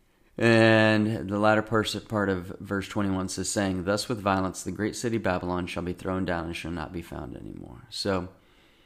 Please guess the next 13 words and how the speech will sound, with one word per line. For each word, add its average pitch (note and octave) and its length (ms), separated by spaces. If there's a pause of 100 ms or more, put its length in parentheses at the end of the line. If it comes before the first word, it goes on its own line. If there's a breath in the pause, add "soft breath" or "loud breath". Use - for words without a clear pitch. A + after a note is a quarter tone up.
(340 soft breath)
I'm G#2+ 80
gonna, G#2 140
I'm G#2 180
gonna G2+ 140
read G#2+ 320
this. G2 340
J A2 160
Vernon G#2 320
McGee F#2+ 300
was F2 180
talking F#2 300
about, F2 400 (1200)
um, D2 640